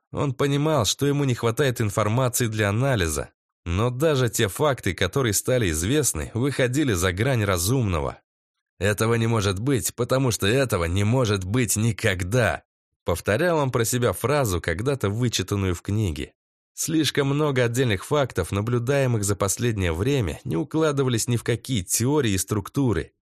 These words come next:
начиная с политики и заканчивая говорящими животными. Виктор неожиданно понял, что произошло что-то очень глобальное, но скрытое от постороннего взгляда,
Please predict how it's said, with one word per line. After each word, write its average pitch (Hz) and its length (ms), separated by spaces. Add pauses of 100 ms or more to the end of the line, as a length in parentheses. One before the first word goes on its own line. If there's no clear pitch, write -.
(160)
начиная 156 600
с - 80
политики 90 840
и 143 100
заканчивая 135 720
говорящими 110 720
животными. 90 840 (800)
Виктор 156 500
неожиданно 139 640
понял, 151 400
что 143 280
произошло 127 600
что-то 135 440
очень 113 400
глобальное, 92 800
но 98 140
скрытое 147 500
от 135 100
постороннего 123 600
взгляда, 95 640